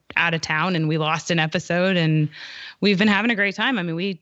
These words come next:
we, every week we do recent news, and then we'll have a main topic. It could be anything from why Die Hard's a Christmas movie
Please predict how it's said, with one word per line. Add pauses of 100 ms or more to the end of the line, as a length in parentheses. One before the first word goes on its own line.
(100)
we,
every
week
we
do
recent
news,
and
then
we'll
have
a
main
topic.
It
could
be
anything
from
why
Die
Hard's
a
Christmas
movie